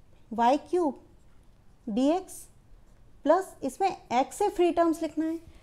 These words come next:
तो इसमें x है, ये ज़ीरो हो जाएगा, केवल ये टर्म्स आएगा, वन upon y dy equal to c। यहाँ लिखेंगे हम free from x।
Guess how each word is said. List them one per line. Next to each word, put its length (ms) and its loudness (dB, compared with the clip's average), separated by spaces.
तो 60 2
इसमें 320 -2
x 220 -2
है, 80 -2
ये 140 4
ज़ीरो 280 2
हो 100 2
जाएगा, 320 0
केवल 220 4
ये 140 6
टर्म्स 260 -2
आएगा, 220 0
वन 280 -2
upon 240 -2
y 160 2
dy 200 -2
equal 380 0
to 80 -6
c। 280 -6
यहाँ 140 2
लिखेंगे 320 0
हम 120 0
free 180 0
from 180 0
x। 340 -8